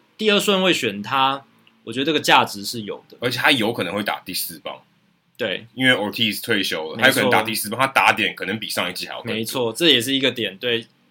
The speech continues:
Speaker 1: 在 Fantasy 里面打点是一个很吃重的一个项目，所以，呃，如果他打第三棒或第四棒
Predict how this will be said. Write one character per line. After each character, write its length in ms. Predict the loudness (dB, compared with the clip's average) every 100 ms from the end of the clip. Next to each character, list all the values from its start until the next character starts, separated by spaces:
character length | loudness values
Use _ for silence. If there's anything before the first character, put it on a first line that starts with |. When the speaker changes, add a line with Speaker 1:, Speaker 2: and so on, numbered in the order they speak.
| _
Speaker 1:
在 480 | -8 -4 -4 2 6
Fantasy 280 | 6 6 4
里 120 | 2
面 240 | 4 4
打 160 | 6 4
点 180 | 4 0
是 220 | -2 -4
一 20 |
个 120 | -4
很 100 | -4
吃 180 | -6 -4
重 200 | -4 -4
的 80 | -4
一 40 |
个 80 | -6
项 240 | -4 -6 -6
目， 220 | -10 -10
所 180 | -6 -4
以， 140 | -6 -10 -20 -20 _ _
呃， 200 | -2 0
如 120 | 4 6
果 80 |
他 80 | 8
打 160 | 8 6
第 100 | 4
三 180 | 2 4
棒 140 | 4
或 80 | 2
第 140 | -2
四 180 | -2 -4
棒 340 | -2 -2 -4